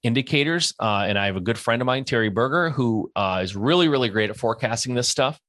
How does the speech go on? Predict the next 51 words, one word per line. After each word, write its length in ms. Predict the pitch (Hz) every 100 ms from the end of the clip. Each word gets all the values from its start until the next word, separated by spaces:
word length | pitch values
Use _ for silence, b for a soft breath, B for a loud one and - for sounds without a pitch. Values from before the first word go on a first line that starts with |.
| _ -
and 140 | 107
some 140 | 131
other 180 | 117 127
folks 300 | 117 123 -
that 100 | 117
I 40 | 110
really, 480 | 110 113 110 107 -
that 140 | 107
I 20 |
really 260 | 104 110 107
pay 200 | 110 107
attention 420 | - 113 104 101
to. 220 | - 95 90
But 240 | 107 85
one 220 | 131 190
of 80 | 233
the 80 | 208
differences 680 | 120 139 - 113 - 110
this 220 | 95 107 -
time 420 | 95 90 90 92 _ _ _ _ _ - 120
is 340 | 110 104 95 - B B B B
last 280 | 131 262 -
time 200 | 214 151
the 80 | 117
banks 320 | 120 113 -
were 80 | 110
kind 200 | 117 101
of 60 |
at 120 | 101
the 40 | -
heart 260 | - 95
of 80 | 90
this. 180 | 85 -
The 120 | -
banks 300 | 92 147 165
were 100 | 160
making 320 | 135 127 120 101
bad 260 | 104 104
loans. 440 | 101 98 98 98 92
The 80 |
banks 400 | 90 120 123 -
were, 340 | 123 113 104 - B B B
um, 460 | 104 95 90 87 98 -
giving 240 | 131 135
mortgages 420 | 107 107 107 107
to 80 | 101
people 240 | 113 101
who 40 | 107
had 120 | 95
no 100 | 101
business 420 | 90 95 98 -